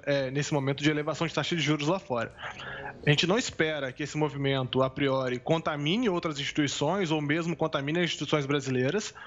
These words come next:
mas o fato é, a gente ainda não tem profundidade, a gente não, ainda não sabe quais vão ser os, os, os desdobramentos pra poder afirmar com certeza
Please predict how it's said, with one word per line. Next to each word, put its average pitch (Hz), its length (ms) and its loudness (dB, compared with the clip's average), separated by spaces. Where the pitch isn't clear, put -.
mas 170 240 6
o 180 60 2
fato 165 400 2
é, 127 100 0
a 120 60 -4
gente 135 220 -2
ainda 147 180 2
não 165 160 0
tem 170 160 0
profundidade, 147 800 0
a - 20 -2
gente 139 160 -2
não, 147 180 2
ainda 147 220 2
não 170 140 0
sabe 160 260 -2
quais 160 240 0
vão 156 100 0
ser 156 140 0
os, 139 260 2
os, 143 280 2
os 139 280 2
desdobramentos 139 680 0
pra 170 160 0
poder 160 260 2
afirmar 175 500 0
com 196 120 -4
certeza 165 640 0